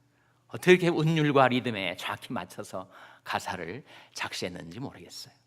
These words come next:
정말 우리는 날마다 하나님을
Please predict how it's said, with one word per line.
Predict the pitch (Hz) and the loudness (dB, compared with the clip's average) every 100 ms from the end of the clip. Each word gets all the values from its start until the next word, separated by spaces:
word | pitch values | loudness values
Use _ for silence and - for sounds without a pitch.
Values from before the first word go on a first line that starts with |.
| _ _ _ _ _ _ _ _ - | _ _ _ _ _ _ _ _ -20
정말 | - 98 110 113 | -18 -12 -12 -10
우리는 | 117 120 113 117 120 _ _ _ _ _ | -8 -8 -8 -12 -16 _ _ _ _ _
날마다 | - 117 131 165 165 156 143 143 135 | -2 4 6 6 8 6 8 6 4
하나님을 | 139 160 151 151 151 147 | 2 2 2 0 -4 -6